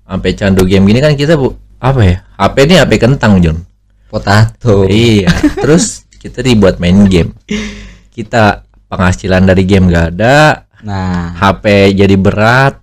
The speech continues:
Speaker 1: Kan
Speaker 2: Iya.
Speaker 1: itu ramenya nggak kecil, Jon. Berapa sih? Game
Speaker 2: Mobile
Speaker 1: mobile tuh
Speaker 2: en-,
Speaker 1: rata-rata
Speaker 2: mobile entot
Speaker 1: satu
Speaker 2: itu.
Speaker 1: giga.
Speaker 2: <laughs>
Speaker 1: Satu gigaan ya?
Speaker 2: Nggak lebih.
Speaker 1: Iya, se-, ya
Speaker 2: Hampir
Speaker 1: pokoknya
Speaker 2: enam giga loh sekarang.
Speaker 1: Iya, pokoknya giga-gigaan dah.
Speaker 2: Iya,
Speaker 1: Bukan,
Speaker 2: gigabyte, ya.
Speaker 1: bukan Lady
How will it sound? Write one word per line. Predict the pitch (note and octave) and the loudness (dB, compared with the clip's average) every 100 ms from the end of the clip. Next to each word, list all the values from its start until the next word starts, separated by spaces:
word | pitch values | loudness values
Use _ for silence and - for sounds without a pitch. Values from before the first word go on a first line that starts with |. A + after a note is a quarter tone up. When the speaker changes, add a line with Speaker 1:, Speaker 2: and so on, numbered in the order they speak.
| _ _ | _ _
Speaker 1:
Kan | G3+ E3+ | -4 -2
Speaker 2:
Iya. | D#3+ | 0
Speaker 1:
itu | G#3+ | 2
ramenya | G#3 G#3+ A3 | 2 4 2
nggak | C3 G#2+ - | 2 0 -4
kecil, | - - A3+ C#3+ | -16 -4 0 0
Jon. | G2 F#2+ B2+ _ | 0 -2 -6 _
Berapa | G2+ G#2+ B2+ | -4 -2 0
sih? | E3 F#3+ - _ _ _ | -2 -4 -10 _ _ _
Game | - G#2+ | -10 -4
Speaker 2:
Mobile | G#2+ A#2 | -2 0
Speaker 1:
mobile | C3+ | 0
tuh | D3+ C3 - | 0 -2 -4
Speaker 2:
en-, | |
Speaker 1:
rata-rata | G2 G2+ G#2+ A#2 D3 - | -4 0 0 -2 -6 -12
Speaker 2:
mobile | A2 A#2 A2+ A#2+ A#2+ | -8 -4 0 0 0
entot | A2+ A#2+ A#2+ - C3 | 0 -2 -2 -2 -4
Speaker 1:
satu | - - G#2 A#2 | -2 -4 -2 -2
Speaker 2:
itu. | A2 A#2+ | -2 0
Speaker 1:
giga. | - F#3 D#3 E3 | 2 2 2 0
Speaker 2:
<laughs> | D3+ - - - | -2 -8 -16 -8
Speaker 1:
Satu | A2 B2+ | -4 0
gigaan | A2 A2+ C3+ F#3 C#3+ | 0 0 0 0 0
ya? | C3+ F3 | 0 -2
Speaker 2:
Nggak | B2+ B2+ B2 B2 | -2 0 0 0
lebih. | C3 C#3 D3 C3+ - _ _ | 0 2 2 0 -6 _ _
Speaker 1:
Iya, | A2+ D3 D3+ | -6 -2 -2
se-, | C3 | -4
ya | B2 C#3+ | -2 -2
Speaker 2:
Hampir | D3+ D#3+ | 0 -2
Speaker 1:
pokoknya | D#3+ E3 | 0 0
Speaker 2:
enam | E3 D#3+ | -2 -2
giga | E3+ E3+ F#3 | -4 0 2
loh | E3+ C#3+ | 2 -2
sekarang. | B2+ C3+ C3 D#3 D#3 | -2 0 2 0 0
Speaker 1:
Iya, | A2+ | -2
pokoknya | A2 A#2 B2+ A2+ - - | 0 2 0 -2 -10 -12
giga-gigaan | G#2+ G2+ G#2 G2 G2 G#2 A2 A2 | -4 0 0 0 0 0 2 2
dah. | G#2 G2+ | 2 2
Speaker 2:
Iya, | C#3 A2+ A2+ | 2 0 -2
Speaker 1:
Bukan, | - - | -6 -4
Speaker 2:
gigabyte, | B2+ B2+ B2+ C3+ B2 A2+ | 0 2 2 2 0 -4
ya. | A#2 | -4
Speaker 1:
bukan | G#2 G#2 | -2 0
Lady | G#2 A2 A#2+ | 2 0 0